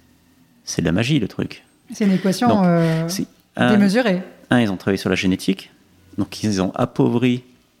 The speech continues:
Speaker 1: euh, la génétique des animaux pour faire les faire grandir plus grands. C'est toujours au détriment. La nature est assez énorme, hein.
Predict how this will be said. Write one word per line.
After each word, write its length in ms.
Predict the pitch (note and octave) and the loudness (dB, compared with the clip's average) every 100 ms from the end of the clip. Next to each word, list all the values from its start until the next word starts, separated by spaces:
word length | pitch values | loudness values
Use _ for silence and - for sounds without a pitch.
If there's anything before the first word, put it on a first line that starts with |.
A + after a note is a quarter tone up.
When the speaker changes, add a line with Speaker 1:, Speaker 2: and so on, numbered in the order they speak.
| _ _ _ _ - - | _ _ _ _ -8 -2
Speaker 1:
euh, 160 | F2 F2 | -2 -2
la 140 | F2+ | -2
génétique 400 | F2+ F#2+ F#2+ - | 0 0 0 -4
des 140 | G2 F2+ | -4 0
animaux 360 | F2 F#2+ E3+ - _ _ _ - | 0 0 -2 -6 _ _ _ -12
pour 140 | D#2+ | -8
faire 140 | - | -6
les 40 | E2+ | -6
faire 140 | - | -4
grandir 240 | E2 E2+ E2 | -2 -4 -4
plus 160 | - | -4
grands. 320 | F#2+ G#2+ E3+ - - - | -2 -2 -2 -10 -20 -12
C'est 140 | - | -4
toujours 240 | - F#3+ F#3 | -2 2 2
au 20 | |
détriment. 280 | E3+ - E3 - - - - | 2 -2 -6 -8 -16 -14 -2
La 80 | A#2 | 0
nature 320 | C3 - E3+ | 2 2 0
est 120 | C#3+ | 2
assez 200 | C3 C3+ | -2 0
énorme, 320 | B2+ A2+ G#2 | 0 0 0
hein. 80 | A2 | -2